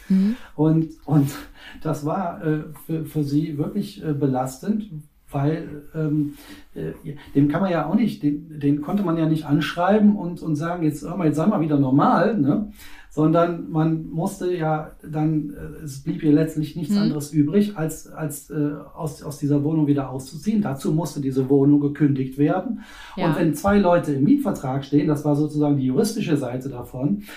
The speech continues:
Speaker 2: dann können auch nur beide gemeinsam kündigen. Und wenn, wenn der eine aber sagt, „Ich kündige aber nicht mit“, ne, so wie der, ne,
Speaker 1: Ja, ja.
Speaker 2: der hat sich nämlich einfach totgestellt und hat auf gar nichts reagiert,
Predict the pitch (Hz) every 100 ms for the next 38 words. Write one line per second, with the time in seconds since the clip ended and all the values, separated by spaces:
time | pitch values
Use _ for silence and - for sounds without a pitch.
0 | - 160 156 196 214 180 147 180 170 147
1 | 151 202 196 156 156 156 - 196 302 294
2 | - - 104 - - - - - 156 151
3 | 156 202 208 - - 151 175 180 - 147
4 | 165 156 180 185 156 165 170 160 - 156
5 | 240 254 302 294 180 147 143 135 165 311
6 | - - - 127 147 - - - 180 156
7 | 156 208 294 214 - - 233 247 254 359
8 | - - - 165 185 208 170 147 156 147
9 | 139 262 294 - - 147 160 160 180 131
10 | 208 254 135 - 135 127 117 123 202